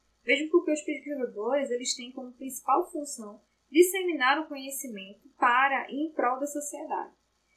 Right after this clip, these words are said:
Então, esse momento objetiva clarear os ouvintes na edificação de um conhecimento mais cauteloso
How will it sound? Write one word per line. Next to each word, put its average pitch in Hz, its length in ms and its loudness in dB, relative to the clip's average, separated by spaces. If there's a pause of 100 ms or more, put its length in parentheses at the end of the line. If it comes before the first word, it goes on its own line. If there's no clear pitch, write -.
Então, 254 480 0
esse 254 200 -6
momento 254 420 -8
objetiva 233 640 -2
clarear 254 540 0
os 226 100 -10
ouvintes 220 540 -10
na 240 100 -12
edificação 277 580 -6
de 262 140 -12
um 277 60 -14
conhecimento 285 600 -8
mais 254 240 -4
cauteloso 262 840 -2